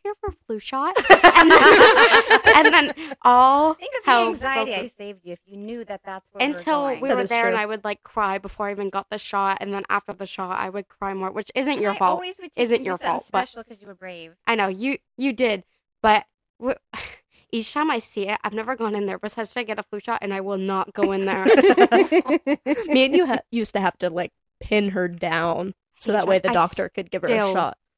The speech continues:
Speaker 1: hate shots. Oh my God. Seriously. <laughs>
Speaker 3: So, Ariel,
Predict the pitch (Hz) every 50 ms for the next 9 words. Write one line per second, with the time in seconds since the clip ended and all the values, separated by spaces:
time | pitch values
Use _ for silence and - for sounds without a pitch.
0 | _ _ _ _ 220 202 - - - - 190 180 185 - _ - - _ _ -
1 | 208 196 190 196 202 - - 208 202 202 202 196 185 185 190 196 202 208 _ _
2 | _ _ _ _ _ - - - 262 240 214 202 208 196 - 220 196 202 196 220
3 | - _ - 359 359 359 _ _ _ - 247 233 214 - 220 233 226 220 208 180
4 | 175 175 175